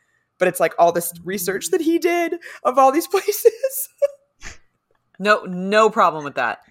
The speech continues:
Speaker 2: None
Speaker 1: Oh,
Speaker 2: at
Speaker 1: no.
Speaker 2: all.
Speaker 1: No, no regrets. None. No regrets were found. Um, so the people that said it was weird, they said it for that reason. And the people that said it wasn't weird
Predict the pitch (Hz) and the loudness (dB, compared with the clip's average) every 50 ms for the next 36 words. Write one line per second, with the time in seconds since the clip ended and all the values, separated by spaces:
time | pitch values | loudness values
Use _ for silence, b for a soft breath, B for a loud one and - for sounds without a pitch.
0 | _ _ _ 165 170 175 175 202 240 190 - 156 123 80 - - _ - - _ | _ _ _ -10 -4 4 8 10 10 10 10 6 2 0 -4 -12 _ -20 -20 _
1 | _ _ _ _ _ _ - 185 190 180 - - 185 175 165 160 147 143 - - | _ _ _ _ _ _ -4 -2 -2 -2 0 0 0 0 0 0 -2 -4 -4 -4
2 | - - - - - 175 165 _ _ _ _ _ 165 160 160 151 143 151 135 - | -6 -8 -8 -8 -8 -12 -16 _ _ _ _ _ -10 -8 -8 -6 -6 -8 -8 -8
3 | 147 - - - - - 180 _ b b b b b b b - 180 180 175 170 | -12 -12 -12 -12 -12 -12 -14 _ b b b b b b b 4 6 6 6 6
4 | 165 160 151 151 147 127 - _ - - 233 220 226 240 285 - 247 240 240 240 | 4 2 0 -2 -6 -8 -8 _ 4 4 4 4 6 2 2 2 4 4 4 4
5 | 240 247 214 196 - 180 170 165 180 170 160 151 147 147 143 139 - - _ _ | 4 4 4 4 4 -2 -2 -2 0 2 2 4 4 2 0 -2 -4 -12 _ _
6 | _ - 170 160 151 - 180 165 156 - - 151 151 139 139 - 170 170 170 160 | _ -4 -2 -2 -2 -2 -2 -2 -2 -2 -2 -2 0 0 -2 -2 -2 -4 -4 -2
7 | 190 185 185 185 - 165 165 156 - 175 156 - 165 151 156 - - 165 147 - | -4 -4 -4 -2 -4 -4 -4 -4 -6 -6 -4 -2 -2 -2 -2 -4 -4 -4 -4 -4
8 | - 143 139 135 - 160 156 - 175 175 180 175 175 180 180 180 | -2 -2 -4 -4 -4 -10 -12 -8 -6 -4 -2 -2 -2 -2 -4 -6